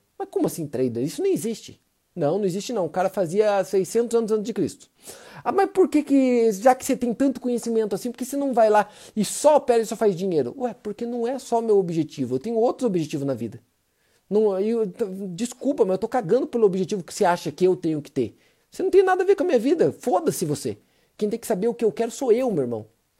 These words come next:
Ah, mas você podia ganhar muito mais fazendo aquilo, mas talvez eu não queira.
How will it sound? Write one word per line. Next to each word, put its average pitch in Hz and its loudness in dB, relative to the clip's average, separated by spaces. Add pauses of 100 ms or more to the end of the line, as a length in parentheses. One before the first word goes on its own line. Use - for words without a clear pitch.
(120)
Ah, 214 4
mas 147 -2
você 147 -2
podia 165 -2
ganhar 240 -2
muito 269 -2
mais 214 -2
fazendo 226 -6
aquilo, 214 -6
mas 226 -4
talvez 233 0
eu 262 -2
não 269 -4
queira. 349 -4